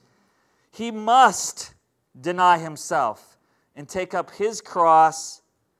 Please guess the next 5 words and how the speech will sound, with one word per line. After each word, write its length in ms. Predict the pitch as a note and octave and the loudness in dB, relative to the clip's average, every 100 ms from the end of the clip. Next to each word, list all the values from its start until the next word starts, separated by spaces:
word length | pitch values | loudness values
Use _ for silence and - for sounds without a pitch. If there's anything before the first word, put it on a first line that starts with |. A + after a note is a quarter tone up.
| _ _ _ _ - | _ _ _ _ -16
and 220 | D3+ C#3 | -14 -12
follow 720 | - D#3 D3+ D3 D3 C#3+ C#3 _ _ _ _ | -2 2 4 2 0 -2 -6 _ _ _ _
me." 500 | A#2+ D3 C#3+ A2 F#2 _ _ _ _ _ _ | -16 -14 -14 -14 -20 _ _ _ _ _ _
Jesus 460 | E3+ A3+ G3 G3 | -12 -10 -8 -10
explains 840 | G3 - - F#3 G3 F3 C3+ - | -12 -14 -12 -10 -8 -10 -14 -18